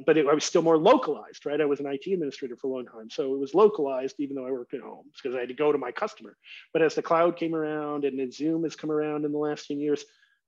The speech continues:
you know, I, I can live anywhere in the world, and, and, and I do. I, you know, I move around from place to place. So I think these things have, like, already started to happen. It's still for a very small number of folks. Let's just be honest about it, right? And not everyone is gonna certainly, you know, want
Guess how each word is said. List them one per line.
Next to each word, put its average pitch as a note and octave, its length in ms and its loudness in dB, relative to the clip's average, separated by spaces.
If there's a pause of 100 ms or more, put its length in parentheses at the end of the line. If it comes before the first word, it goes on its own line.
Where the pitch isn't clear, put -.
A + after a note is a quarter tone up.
(180)
you E3+ 80 0
know, C3+ 120 0
I, D3 100 4 (260)
I D#3 140 0
can E3+ 160 -4
live D#3 160 0
anywhere C#3+ 320 0
in C#3+ 280 -6
the C#3+ 60 -2
world, C#3+ 320 0
and, C#3 180 -4 (100)
and, C#3 280 -6 (140)
and C#3+ 100 -2
I D#3 100 2
do. D3 360 0
I, C#3 40 -2
you C#3 200 -6
know, C#3 40 -4
I C3+ 40 -2
move C#3 220 -2
around F3 220 0
from C3 140 -12
place A#2 240 -10
to - 80 -10
place. C3 260 -4
So D3+ 200 4 (440)
I F#3+ 120 6
think A3 200 2
these F#3+ 220 -2
things G3 280 0
have, D#3 200 2
like, C#3 220 -2
already D#3 240 -2
started D#3+ 380 -2
to A3 60 0
happen. G#3+ 340 -2
It's - 140 -6
still C#4 360 -2 (240)
for F3 160 4
a D#3+ 60 4
very F3 220 4
small D#3 300 0
number C#3 220 0
of B2 100 -6
folks. - 300 -12
Let's C#3 160 -4
just - 120 -12
be A#2+ 120 -4
honest A#2 360 -10 (160)
about A2 200 -6
it, - 80 -12 (120)
right? C#3 200 0 (320)
And E3 100 2
not F#3+ 180 4
everyone F#3 300 6
is E3 140 0
gonna D#3 140 -2
certainly, C#3+ 420 -4 (100)
you C#3+ 140 0
know, C3 80 0
want D3 240 0